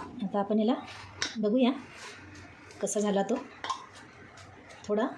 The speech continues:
कडक वाटत आहे, म्हणून आता आपण पुन्हा थोडं पाणी टाकून घेऊया. आपल्याला कणिक ही अशी म-, मस्त नरम करून घ्यायची आहे,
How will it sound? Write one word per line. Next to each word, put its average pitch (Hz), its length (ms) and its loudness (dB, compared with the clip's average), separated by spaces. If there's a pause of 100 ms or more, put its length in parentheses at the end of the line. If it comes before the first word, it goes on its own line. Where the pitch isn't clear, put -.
(120)
कडक 214 260 6
वाटत 226 220 4
आहे, 226 160 6 (180)
म्हणून 208 200 2
आता 220 120 2
आपण 262 160 4 (280)
पुन्हा 220 220 6 (120)
थोडं 220 160 4
पाणी 214 180 6
टाकून 220 280 6
घेऊया. 254 260 8 (1600)
आपल्याला 226 240 2
कणिक 233 340 4
ही 247 80 8
अशी 233 180 2
म-, 226 200 8 (140)
मस्त 226 220 4
नरम 240 280 8
करून 262 220 10
घ्यायची 240 300 10
आहे, 254 200 8